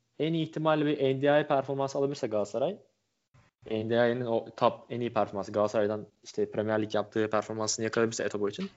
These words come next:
ha, Galatasaray o mevkiyi kapatabilir kesinlikle. Etobo'nun yanına alacağı transfer işte, hani, Okay tarzı bir oyuncu mu olacak, Nainggolan tarzı bir oyuncu mu olacak? O da biraz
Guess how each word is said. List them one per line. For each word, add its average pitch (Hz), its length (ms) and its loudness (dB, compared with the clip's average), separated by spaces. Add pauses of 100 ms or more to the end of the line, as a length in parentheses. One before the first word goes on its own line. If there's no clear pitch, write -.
(280)
ha, 117 80 2
Galatasaray 139 440 8
o 143 360 4
mevkiyi 123 360 -2
kapatabilir 139 440 0
kesinlikle. - 520 -4 (300)
Etobo'nun 156 360 6
yanına 160 180 6
alacağı 160 300 8
transfer 160 320 -2
işte, 165 280 -2 (420)
hani, 120 280 -6
Okay 151 300 6
tarzı 139 320 2
bir 139 60 0
oyuncu 143 200 -2
mu 139 60 -4
olacak, 123 320 -8
Nainggolan 131 480 0
tarzı 123 260 0
bir 127 40 -2
oyuncu 131 200 -4
mu 131 60 -4
olacak? 98 240 -6
O 123 120 2
da 117 100 2
biraz 95 300 -2